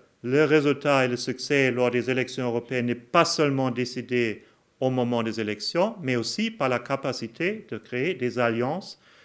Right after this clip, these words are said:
avec d'autres partenaires en Europe. Et pourquoi est-ce que je dis ça ? Parce que le président français a annoncé qu'il a l'ambition de créer une nouvelle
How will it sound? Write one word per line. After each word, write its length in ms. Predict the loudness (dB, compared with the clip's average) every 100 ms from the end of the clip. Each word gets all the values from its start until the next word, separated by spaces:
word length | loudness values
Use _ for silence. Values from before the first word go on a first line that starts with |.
| _ _
avec 400 | -4 0 0 2
d'autres 380 | 4 4 2 -2
partenaires 680 | 0 -2 -2 -4 -2 -4 -4
en 120 | -4
Europe. 480 | -4 -6 -6 -8 -12 _ _ _ -20 -20 -20 -20 _ _ _ _ -6
Et 80 | -4
pourquoi 500 | -2 0 4 6 4
est-ce 160 | 0
que 80 | -4
je 120 | -4
dis 200 | -4 -6
ça ? 480 | -6 -2 -2 -2 -6 -16 _ _ _ _ _ -20 -20 _ _ _ _ _
Parce 360 | -2 0 0 -2
que 80 |
le 160 | -2 -2
président 480 | 0 0 0 -2 -2
français 580 | -4 -8 -4 -4 -4 -2
a 240 | -4 0 4
annoncé 760 | 6 4 2 -2 -2 -4 -8 _ _ _ _ _
qu'il 160 | -2 2
a 60 |
l'ambition 880 | 4 6 8 6 4 2 0 0 -4 -10 -2
de 80 | -2
créer 480 | 0 2 2 2
une 180 | -2 -2
nouvelle 600 | 0 2 4 6 6 2